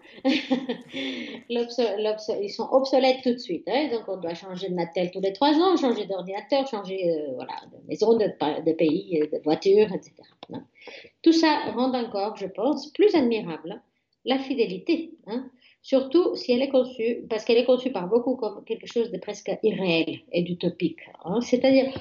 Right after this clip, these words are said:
on pense bien que la fidélité est une valeur, hein, et quelque chose de positif, mais on le voit comme quelque chose d'irréalisable,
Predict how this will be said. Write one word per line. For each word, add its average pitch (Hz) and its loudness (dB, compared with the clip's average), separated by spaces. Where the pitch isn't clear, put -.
on 226 2
pense 247 2
bien 392 4
que - 0
la 202 0
fidélité 190 2
est 196 2
une 175 -4
valeur, 185 0
hein, 127 -12
et 160 -6
quelque - -6
chose 165 -10
de 160 -4
positif, 202 2
mais 208 -6
on 330 4
le 320 6
voit 214 2
comme 185 -2
quelque 185 -14
chose 180 -10
d'irréalisable, 143 -2